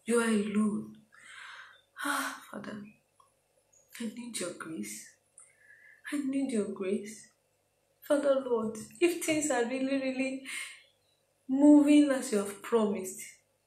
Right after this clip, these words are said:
they will not be suggesting sin to me. Father, Lord, raise a helping hand.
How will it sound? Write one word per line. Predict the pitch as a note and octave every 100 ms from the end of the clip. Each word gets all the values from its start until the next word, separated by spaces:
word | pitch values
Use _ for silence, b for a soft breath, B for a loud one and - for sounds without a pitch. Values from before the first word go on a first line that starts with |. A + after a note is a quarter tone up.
| _ -
they |
will | D#4 D4+
not | D4 D#4+ D#4+
be | A#3+
suggesting | - G3+ G3+ G#3+ G#3+ A3 A#3+ A#3 - - _ _ _ _ -
sin | - - A#3 A3
to | G#3+ G3 -
me. | F3 G#3+ - - _ _ _ _ _ _ _ _ _ _ _ _
Father, | - D4+ D4+ C#4+
Lord, | C4+ C4+ C4 - -
raise | C#4+ D4 A#3+
a | A3 -
helping | A3+ A3 - G#3+
hand. | G3 G3+ -